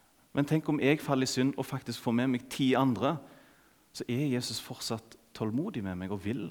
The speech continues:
at jeg skal se han og komme tilbake igjen til han. Men hun ville ikke, står det. Hun ville ikke. Jeg vet ikke hvordan Jesus egentlig nådde inn og ga henne det valget, at nå må du vende deg om til meg, for at han står jo, han har gitt henne tid,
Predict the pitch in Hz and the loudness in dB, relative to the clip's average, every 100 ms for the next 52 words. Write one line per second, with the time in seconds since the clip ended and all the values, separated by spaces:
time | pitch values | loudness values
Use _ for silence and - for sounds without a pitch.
0 | - 113 - 117 131 - 98 92 104 - | -10 -14 -8 -8 -6 -8 -6 -6 -8 -18
1 | _ - - 147 170 151 - - - 95 | _ -6 -2 -2 -2 -4 -6 -8 -6 -6
2 | 92 95 101 - 92 - 82 80 - _ | -8 -8 -8 -8 -14 -12 -14 -16 -20 _
3 | _ _ _ _ _ _ _ _ _ _ | _ _ _ _ _ _ _ _ _ _
4 | _ _ _ _ _ _ _ - 117 139 | _ _ _ _ _ _ _ -2 4 4
5 | 120 147 117 - - - 92 82 82 - | 6 6 6 4 -2 -4 -4 -4 -6 -12
6 | - _ _ _ _ _ _ _ _ - | -20 _ _ _ _ _ _ _ _ -10
7 | 113 117 123 120 - - 78 - _ _ | -4 2 2 2 -2 -8 -10 -18 _ _
8 | _ _ _ _ _ _ _ - 151 208 | _ _ _ _ _ _ _ 6 6 8
9 | 208 - - 233 - - 170 180 139 170 | 2 0 2 4 2 4 4 6 6 6
10 | 170 151 151 156 151 151 131 120 170 190 | 4 4 6 6 6 6 6 4 4 4
11 | 127 113 101 139 143 120 110 190 165 98 | 2 4 4 6 6 6 4 2 2 0
12 | 95 104 - _ - 120 120 143 147 131 | -2 -8 -20 _ -8 2 4 4 4 4
13 | 135 123 101 104 104 - 101 - 131 127 | 4 2 0 -2 -4 -4 -4 -2 -4 -4
14 | 131 131 139 - 95 123 127 107 113 - | -4 -4 -4 -2 0 0 0 0 -4 -4
15 | 104 - 101 127 175 - | -6 -4 -4 -4 -6 -14